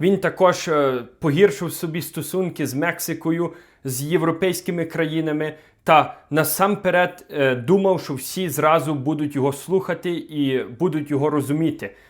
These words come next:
Але побачив, що дуже сильні зараз йде відбивання. І відбивання від європейських лідерів, він і так на це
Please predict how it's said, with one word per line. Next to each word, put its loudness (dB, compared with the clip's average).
Але 4
побачив, 2
що -6
дуже -2
сильні -4
зараз 0
йде 0
відбивання. 0
І -4
відбивання 0
від -2
європейських 2
лідерів, -4
він -2
і -2
так 0
на -4
це -2